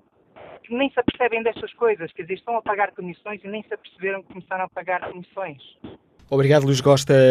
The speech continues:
Speaker 2: pela participação neste Fórum T S F. Alerta que nos deixa este ouvinte.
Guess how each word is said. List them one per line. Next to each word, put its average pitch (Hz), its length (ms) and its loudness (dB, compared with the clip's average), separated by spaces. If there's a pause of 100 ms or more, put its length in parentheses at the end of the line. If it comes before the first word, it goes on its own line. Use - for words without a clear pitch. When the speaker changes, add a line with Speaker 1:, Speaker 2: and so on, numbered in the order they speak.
(120)
Speaker 2:
pela 135 240 2
participação 135 560 0
neste 135 560 0
Fórum 127 340 0
T 123 120 -6
S 123 180 0
F. - 400 -4 (160)
Alerta 151 340 4
que 139 80 -8
nos 131 140 -2
deixa 139 300 0
este 127 720 0
ouvinte. 165 420 -2